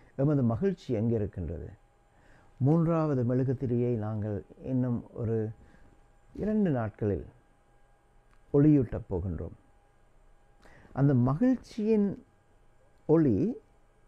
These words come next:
நமக்கு எங்கிருந்து வருகின்றது? நடுவில் இருக்கும் வெள்ளை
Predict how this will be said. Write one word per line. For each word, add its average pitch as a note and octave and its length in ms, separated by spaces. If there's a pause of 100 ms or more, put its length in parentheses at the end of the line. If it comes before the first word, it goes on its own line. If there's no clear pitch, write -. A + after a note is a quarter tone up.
(640)
நமக்கு C3 380
எங்கிருந்து F3+ 440
வருகின்றது? F#2+ 680 (640)
நடுவில் D3+ 380
இருக்கும் G2 480 (960)
வெள்ளை B2+ 500